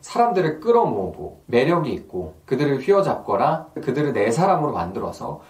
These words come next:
뭔가 큰 일을 도모할 수 있는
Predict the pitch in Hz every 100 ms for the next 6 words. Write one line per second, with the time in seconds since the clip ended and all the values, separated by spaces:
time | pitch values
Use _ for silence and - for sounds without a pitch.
0 | _ 135 131 127 - - - 233 233 233
1 | 214 131 127 135 123 127 156 151 - -
2 | 120 98 117 143 165